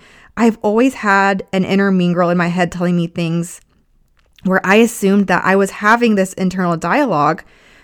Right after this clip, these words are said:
because that voice was looking out for my best interest. Like, that voice in my head was telling me not to pursue this because you don't want to experience, maybe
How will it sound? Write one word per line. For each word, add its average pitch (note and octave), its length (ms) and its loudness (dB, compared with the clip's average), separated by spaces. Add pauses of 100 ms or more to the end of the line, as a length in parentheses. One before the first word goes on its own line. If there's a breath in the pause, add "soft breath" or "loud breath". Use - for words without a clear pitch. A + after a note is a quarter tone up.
(140 soft breath)
because A3 280 0
that G#3+ 160 2
voice A3 360 0
was G#3 200 -2
looking G3+ 420 0
out E3+ 220 -2
for G3 100 -4
my D#3+ 160 0
best D#3+ 400 -4
interest. - 640 -6 (920)
Like, G3 160 -2
that G#3 160 2
voice G#3+ 260 2
in B3+ 80 2
my A3 60 4
head G#3 180 0
was G#3+ 140 0
telling G#3+ 400 0
me G3 320 0 (340 soft breath)
not A#3+ 280 4
to D4+ 100 2
pursue C4 420 4
this A3+ 200 4
because F3+ 880 -2 (580)
you G#3 120 2
don't C4 140 6
want B3+ 100 4
to A#3+ 60 4
experience, G#3 880 0 (500 soft breath)
maybe B3+ 500 4